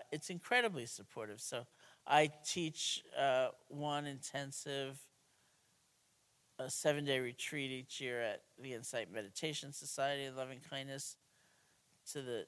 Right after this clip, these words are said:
tremendous gratitude of everybody. I moved it from February to May, and, uh, just last year for the first time. And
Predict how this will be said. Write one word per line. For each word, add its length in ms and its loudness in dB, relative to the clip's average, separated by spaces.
tremendous 560 -2
gratitude 640 2
of 180 -12
everybody. 640 2
I 80 0
moved 300 -8
it 100 -8
from 160 -14
February 480 -6
to 80 -10
May, 440 -4
and, 420 4
uh, 420 4
just 220 -8
last 340 -6
year 180 -6
for 140 -16
the 60 -10
first 320 -14
time. 280 -8
And 520 0